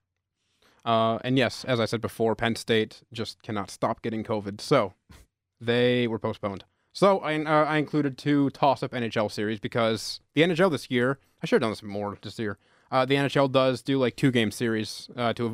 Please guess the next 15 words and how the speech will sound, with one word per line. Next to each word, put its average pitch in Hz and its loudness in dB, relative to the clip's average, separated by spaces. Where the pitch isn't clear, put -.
av-, 113 -4
minimize 110 -2
travel. 131 0
Uh, 131 0
so 143 4
we 143 4
are 175 6
going 165 4
to 151 -4
pick 156 2
same, 147 0
same, 139 -2
uh, 120 -2
same 127 -2
idea. 113 0